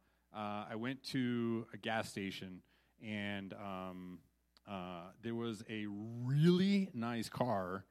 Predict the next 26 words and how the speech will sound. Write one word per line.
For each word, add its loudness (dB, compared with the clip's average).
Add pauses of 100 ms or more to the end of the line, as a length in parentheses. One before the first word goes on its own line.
(380)
um, -4 (180)
right 0
next -2
to -6
me, -10 (520)
and, -2
uh, -6 (480)
and -4 (140)
this -4
car 0 (420)
was -8
probably 2
about -2
ten 2
to -4
twenty -4
times -2
worth, 2 (520)
uh, 0
more 4 (100)
than 0
my 6
car 4
that 0
I 2
had. -4